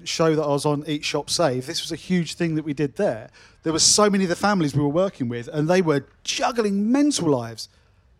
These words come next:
Batch cooking, batch cooking to the rescue with that. It's just like, if you can just put aside an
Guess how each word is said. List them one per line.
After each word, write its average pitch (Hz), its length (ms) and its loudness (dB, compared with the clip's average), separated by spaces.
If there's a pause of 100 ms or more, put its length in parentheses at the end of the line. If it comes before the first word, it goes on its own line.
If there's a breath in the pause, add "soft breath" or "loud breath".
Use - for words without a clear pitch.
(100)
Batch 151 300 0
cooking, 117 420 -6 (100)
batch 180 380 2
cooking 170 380 2
to 160 120 0
the 151 80 4
rescue 139 540 0
with 120 140 -8
that. 123 220 -8 (280 loud breath)
It's 151 160 -2
just - 180 -2
like, 147 220 4 (260 soft breath)
if 233 240 -4
you 262 180 -4
can 240 280 -4
just 262 240 -4
put 220 180 -2
aside 220 380 -6
an 202 100 -2